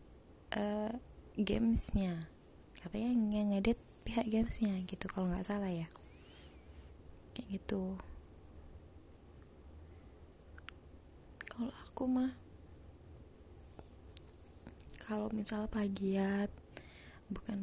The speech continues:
kamu, ya bolehlah gitu kan.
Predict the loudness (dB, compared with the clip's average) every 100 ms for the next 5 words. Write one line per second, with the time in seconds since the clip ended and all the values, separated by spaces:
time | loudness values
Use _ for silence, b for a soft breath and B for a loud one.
0 | -2 -2 -2 0 0 2 2 2 0 0
1 | -2 -2 -2 0 0 2 2 0 0 2
2 | 2 -2 -4 -6 -6 -4 -6 -4 -4 -2
3 | -4